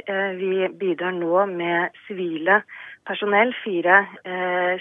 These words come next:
stillinger. Og det er også sånn at vi bidrar på frivillig basis i noe som kalles Joint Monitoring Teams, som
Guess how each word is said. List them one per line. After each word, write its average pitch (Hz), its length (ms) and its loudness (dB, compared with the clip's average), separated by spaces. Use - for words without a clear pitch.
stillinger. 214 580 -2
Og 220 60 -6
det 226 100 4
er 214 80 8
også 208 260 -4
sånn 208 360 0
at 196 160 0
vi 233 120 -2
bidrar 214 580 6
på - 120 -10
frivillig 196 440 -2
basis 175 460 2
i 214 320 4
noe 208 240 -2
som 214 140 -8
kalles 196 420 0
Joint 208 360 4
Monitoring 196 640 -2
Teams, 294 340 -2
som 226 180 -2